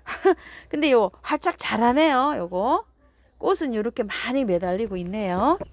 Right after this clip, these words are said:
그리고 요건 조금 좀 기다려주시고요. 다른 거 질문하신 분 계시는데요. 내일 영상에서 올려드릴게요. 시간이 너무 많이 됐습니다.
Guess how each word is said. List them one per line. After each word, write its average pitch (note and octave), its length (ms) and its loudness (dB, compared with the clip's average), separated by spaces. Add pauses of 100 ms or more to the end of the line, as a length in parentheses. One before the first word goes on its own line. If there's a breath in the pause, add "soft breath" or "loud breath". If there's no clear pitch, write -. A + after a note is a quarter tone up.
(640 loud breath)
그리고 B3 460 0
요건 A3 260 -2
조금 C4 440 -6
좀 B3+ 140 -4
기다려주시고요. G#3+ 1000 0
다른 D#4+ 320 4
거 F#4+ 100 2
질문하신 D4+ 640 -2
분 A#3 140 -10
계시는데요. A#3+ 800 -2 (380 loud breath)
내일 D#4+ 340 4
영상에서 G3 520 -4
올려드릴게요. F3 680 -6
시간이 C4+ 400 -2
너무 G#3 360 0
많이 G3+ 280 0
됐습니다. G#3 880 4